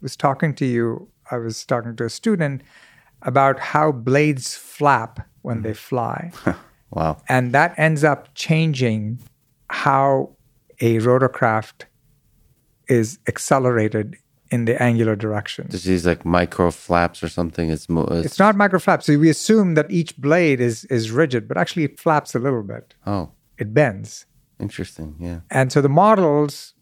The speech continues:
Speaker 1: rely on the fact, on the, on, on an assumption that they're, they're actually rigid, but that's not true. If you're flying really quickly, these effects become significant. If you're flying close to the ground, you get pushed off by the ground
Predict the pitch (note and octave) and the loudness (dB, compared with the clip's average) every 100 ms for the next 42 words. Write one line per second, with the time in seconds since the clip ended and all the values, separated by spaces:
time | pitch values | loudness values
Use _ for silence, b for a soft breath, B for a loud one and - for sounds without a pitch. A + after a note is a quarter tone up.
0 | _ - C#3 C3+ D3 C#3+ - A#2+ B2 - | _ 0 4 6 4 2 0 -2 -2 -12
1 | _ A#2 A2+ - A#2 A#2 A2+ A2+ A2+ - | _ -2 -2 -2 -4 -4 -4 -4 -4 -2
2 | A2+ - B2+ B2 A#2+ A#2 B2+ A#2+ B2 B2 | -4 -4 -4 -2 -2 0 0 0 -2 0
3 | C#3 B2+ F3+ B2 A#2 - G3+ G3 - E3+ | -2 0 0 0 -10 -10 -2 -2 2 0
4 | - G3 A2 _ b b b b b b | 2 0 0 _ b b b b b b
5 | b _ - - D#3 - G3 G3 F3 F3 | b _ -8 0 0 4 4 4 4 4
6 | D#3+ - A#3+ A#3 C#3+ A2+ A#2 B2+ C3 C3+ | 2 2 0 2 0 0 -2 -6 -2 -2
7 | - D3 - C#3+ C3+ - C3+ B2+ B2+ B2+ | 0 -4 -4 -6 -4 0 0 -2 -6 -10
8 | - _ _ _ _ _ - C3+ A#2+ C3+ | -16 _ _ _ _ _ -6 -4 -2 -4
9 | - - C#3+ - - _ _ _ _ C3+ | -4 -12 -12 -14 -20 _ _ _ _ -4
10 | - D#3+ - G3+ G3+ F#3 - F#3+ F#3+ - | 2 2 4 2 4 2 2 4 4 2
11 | D#3+ C#3 B2 E3 F3 A#2 B2+ D#3 - - | 0 0 4 4 4 0 -6 -12 -16 -20
12 | _ _ G3+ C#3 D3+ D3 - F3 - F#3+ | _ _ -4 0 0 0 -2 -2 2 2
13 | F3+ - B2+ A2+ G#2 - - - | 2 0 -2 -2 -8 -12 -14 -20